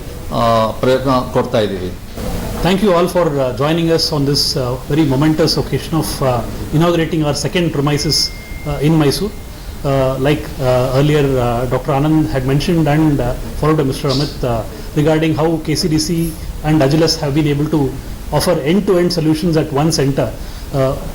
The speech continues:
Speaker 2: so our Agilus goal has always been that we have expanded pan-India,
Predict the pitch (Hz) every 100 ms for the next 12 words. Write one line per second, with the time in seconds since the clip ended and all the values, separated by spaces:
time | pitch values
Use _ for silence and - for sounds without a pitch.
0 | - - - 151 143 160 180 185 156 185
1 | 196 - 160 170 147 147 143 175 147 170
2 | 165 151 143 156 151 139 165 165 170 160
3 | - 135 151 139 175